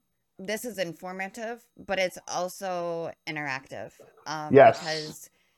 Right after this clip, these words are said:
Speaker 1: this is, so many times we hear podcasts, we hear shows,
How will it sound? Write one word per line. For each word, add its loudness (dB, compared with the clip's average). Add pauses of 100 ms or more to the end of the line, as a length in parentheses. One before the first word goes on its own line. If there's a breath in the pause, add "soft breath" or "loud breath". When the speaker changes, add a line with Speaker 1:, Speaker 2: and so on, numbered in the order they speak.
(200)
Speaker 1:
this -6
is, -4 (520)
so -12
many -8
times -10
we -10
hear -6 (340)
podcasts, -6
we -14
hear -10
shows, -12